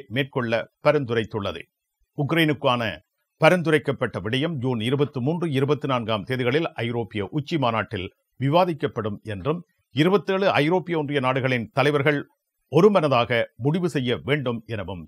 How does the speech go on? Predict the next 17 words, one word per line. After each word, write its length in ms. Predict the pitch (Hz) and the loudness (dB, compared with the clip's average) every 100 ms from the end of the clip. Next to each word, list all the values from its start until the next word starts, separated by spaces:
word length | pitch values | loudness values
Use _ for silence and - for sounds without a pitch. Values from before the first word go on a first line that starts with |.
| - | -6
தெரிவிக்கப்பட்டிருக்கிறது. 960 | 151 123 - 101 92 90 - - 76 - _ _ _ _ _ _ _ _ _ _ - | -4 -4 -6 -8 -10 -12 -12 -12 -14 -16 _ _ _ _ _ _ _ _ _ _ -4
ரஷ்யாவின் 600 | 147 170 214 196 202 185 - | 0 4 6 6 4 0 0
ஆயுதங்கள் 560 | 127 147 147 131 143 151 - _ _ | 2 4 4 2 2 0 -6 _ _
போர் 240 | 151 160 160 | 2 2 0
வீரர்களை 480 | - 135 135 120 131 123 | -4 -2 0 0 -2 -2
ஏற்றிச் 360 | - 139 135 107 | -2 -2 -2 -6
சென்ற 200 | 117 113 104 87 - _ | -6 -4 -4 -6 -14 _
படகு 360 | - 143 143 127 - | 0 2 2 0 -6
ஒன்றை 320 | 120 120 139 143 - | -8 -6 -4 -6 -6
உக்ரைனிய 440 | 127 131 127 117 107 - | -8 -4 -4 -4 -6 0
ஏவுகணைகள் 580 | 147 139 113 104 107 90 | 0 0 -4 -4 -6 -4
தாக்கி 360 | 139 139 - 113 - | -4 -4 -4 -8 -6
அழித்துள்ளன. 520 | 131 110 107 87 87 - _ _ _ _ _ _ _ - | -6 -6 -8 -8 -8 -10 _ _ _ _ _ _ _ -2
ரஷ்யாவால் 540 | 165 180 202 175 139 - | 0 6 6 8 6 4
ஆக்கிரமிக்கப்பட்ட 920 | 135 147 139 131 110 117 113 - 147 - | -2 -2 -2 -2 -2 -4 -4 0 2 2
உக்ரைனின் 540 | 127 113 123 113 113 101 | -2 -4 -2 -2 -2 -6
ஒடிசா 380 | 135 139 143 127 | -4 -4 0 0